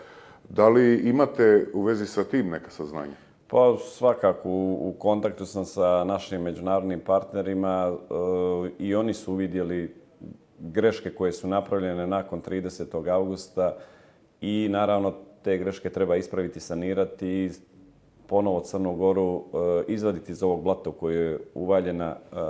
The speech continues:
Speaker 2: nakon tridesetog avgusta dvije hiljade dvadesete godine. E, postoje različiti modeli, različiti modeli su, e, na stolu. Vidjet ćemo šta će iz svega ovoga izaći. Opet ponavljam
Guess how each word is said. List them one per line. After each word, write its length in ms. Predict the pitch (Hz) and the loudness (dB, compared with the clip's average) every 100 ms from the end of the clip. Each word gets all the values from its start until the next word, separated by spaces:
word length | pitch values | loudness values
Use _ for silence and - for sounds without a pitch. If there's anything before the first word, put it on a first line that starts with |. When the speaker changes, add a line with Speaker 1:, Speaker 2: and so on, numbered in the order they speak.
| 78 | -4
Speaker 2:
nakon 300 | 85 90 87 | -6 -6 -6
tridesetog 520 | 80 87 85 - 78 | -6 -6 -6 -8 -6
avgusta 340 | 80 80 - 80 | -4 -4 -8 -12
dvije 160 | 78 | -10
hiljade 220 | 76 76 71 | -10 -8 -6
dvadesete 460 | 71 67 - 65 | -8 -8 -16 -16
godine. 260 | 67 - - | -14 -14 -16
E, 1160 | - _ _ _ - - _ _ - 90 92 90 | -20 _ _ _ -20 -20 _ _ 0 6 6 4
postoje 320 | 101 - 120 | 0 2 6
različiti 380 | 101 107 95 - | 8 6 4 -6
modeli, 640 | 80 78 98 107 98 - - | -6 2 4 4 2 -2 -6
različiti 420 | 90 101 107 98 90 | 2 4 4 0 -4
modeli 400 | 87 87 92 90 | 0 2 2 0
su, 440 | - 85 82 80 - | -6 -6 -4 -4 -4
e, 280 | 80 85 82 | -2 -2 -2
na 140 | 82 | -6
stolu. 400 | - - 104 95 | -6 -2 0 0
Vidjet 320 | 90 107 101 | -2 -2 -2
ćemo 180 | 92 87 | -4 -8
šta 200 | - 98 | -2 -2
će 180 | - 85 | -2 -8
iz 80 | - | -6
svega 320 | 92 87 82 | -4 -2 0
ovoga 360 | 90 87 82 | 0 0 -2
izaći. 520 | 80 95 104 95 - 98 | -2 0 0 0 -2 -4
Opet 220 | 95 90 | -4 -4
ponavljam 520 | 98 98 98 95 90 | -2 0 0 0 -2